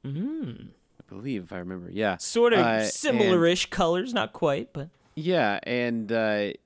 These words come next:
Speaker 2: and basically, if you, if you're not the same color as the platform when you land on it, then, then you'll have to start over. So think like, uh,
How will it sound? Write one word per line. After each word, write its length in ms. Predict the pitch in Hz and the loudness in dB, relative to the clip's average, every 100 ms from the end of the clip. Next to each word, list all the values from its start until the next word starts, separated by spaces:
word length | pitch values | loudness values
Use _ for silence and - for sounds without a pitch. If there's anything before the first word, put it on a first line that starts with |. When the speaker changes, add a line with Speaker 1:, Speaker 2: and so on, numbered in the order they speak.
| _ - | _ -8
Speaker 2:
and 160 | 120 | -4
basically, 420 | 107 131 - 110 107 | -2 -2 -2 -2 -2
if 160 | - | -4
you, 280 | 104 101 101 | -4 -2 -4
if 160 | - - | -6 -6
you're 120 | 110 | -6
not 260 | 107 117 - | -2 -4 -4
the 80 | 107 | -8
same 240 | 117 104 | -6 -6
color 480 | - 113 104 92 98 _ _ _ _ _ | -4 -2 -2 -4 -8 _ _ _ _ _
as 180 | - - | -8 -8
the 80 | 101 | -8
platform 680 | - 139 - 107 98 92 - | -2 -2 -2 -4 -4 -6 -10
when 180 | 104 110 | -8 -4
you 140 | 101 | -2
land 240 | 101 123 113 | -2 0 0
on 160 | 95 | -2
it, 140 | 95 - | -4 -6
then, 240 | 104 95 | -6 -6
then 200 | - 98 | -8 -8
you'll 140 | 90 92 | -6 -6
have 100 | - | -8
to 100 | 85 | -10
start 200 | - 78 | -10 -10
over. 220 | - - _ - - - _ | -12 -18 _ -20 -20 -20 _
So 140 | - | -6
think 320 | 127 175 160 131 | 0 0 0 0
like, 400 | 123 113 101 110 | 2 2 0 -2
uh, 420 | 101 98 95 | 0 0 -2